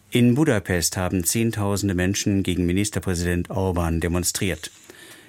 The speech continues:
In Berlin gehen die Verhandlungen über ein Kriegsende in der Ukraine in eine neue Runde. Das Wetter.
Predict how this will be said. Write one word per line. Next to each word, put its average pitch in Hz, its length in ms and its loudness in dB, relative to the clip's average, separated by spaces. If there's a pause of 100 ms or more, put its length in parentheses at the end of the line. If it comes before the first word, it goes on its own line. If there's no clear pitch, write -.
(200)
In 117 180 4
Berlin 117 400 4
gehen 120 240 4
die 110 80 0
Verhandlungen 110 580 2
über 92 160 0
ein 82 140 2
Kriegsende 101 680 -2
in 85 80 0
der 80 120 2
Ukraine 92 600 0 (240)
in 98 100 0
eine 82 220 2
neue 82 320 2
Runde. 82 400 0 (1120)
Das - 160 0
Wetter. 151 300 -2